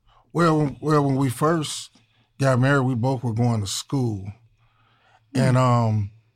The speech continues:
Speaker 1: so when we was prepping to have a family, that's kinda where the goal, where the goal started there, you know, 'cause I had, um, some, some kids previously, and, um,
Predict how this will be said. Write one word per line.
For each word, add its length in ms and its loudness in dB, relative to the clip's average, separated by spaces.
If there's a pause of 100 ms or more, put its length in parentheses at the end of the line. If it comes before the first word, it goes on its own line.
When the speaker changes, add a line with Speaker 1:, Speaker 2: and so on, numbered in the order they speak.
(500)
Speaker 1:
so 280 -2
when 220 0
we 140 0
was 180 -4
prepping 540 -2
to 260 -2
have 320 -2
a 60 -8
family, 960 -2 (1120)
that's 240 -4
kinda 280 0
where 180 0
the 60 -4
goal, 600 -2
where 180 -4
the 60 -4
goal 320 -2
started 500 -4
there, 320 -6
you 160 -6
know, 180 -4
'cause 160 -6
I 160 -2
had, 320 -4
um, 460 -6 (560)
some, 260 -6
some 200 -8
kids 420 -4
previously, 840 -6 (640)
and, 220 0
um, 500 0